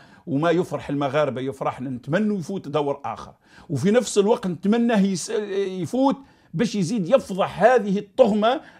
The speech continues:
اللي متسلطة حتى على الإعلام الجزائري، ويخليهم،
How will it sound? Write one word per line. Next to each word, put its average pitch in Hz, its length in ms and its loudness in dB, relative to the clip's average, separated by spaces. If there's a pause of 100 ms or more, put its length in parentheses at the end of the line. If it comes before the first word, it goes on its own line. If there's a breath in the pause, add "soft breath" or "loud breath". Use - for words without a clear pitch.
اللي 185 180 0
متسلطة 226 540 2
حتى 233 280 -6
على 185 220 2
الإعلام 156 420 -2
الجزائري، 110 420 -10 (440)
ويخليهم، 190 840 0